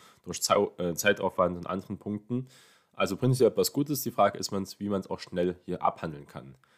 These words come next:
Die Jumiko schlägt also dem Bund unter anderem die Schaffung eines Vorabentscheidsverfahrens zum Bundesgerichtshof,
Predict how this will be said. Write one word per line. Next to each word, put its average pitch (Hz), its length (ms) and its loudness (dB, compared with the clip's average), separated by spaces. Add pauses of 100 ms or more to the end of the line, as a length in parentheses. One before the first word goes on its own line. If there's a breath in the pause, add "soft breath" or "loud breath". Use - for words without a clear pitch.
(320 soft breath)
Die 107 60 2
Jumiko 147 360 6
schlägt 135 240 2
also 117 180 4
dem 98 160 0
Bund 135 200 -2
unter 104 160 0
anderem 120 340 -2
die 95 80 -2
Schaffung 127 400 -4
eines 92 260 2
Vorabentscheidsverfahrens 101 1600 2
zum 98 180 -6
Bundesgerichtshof, 123 840 0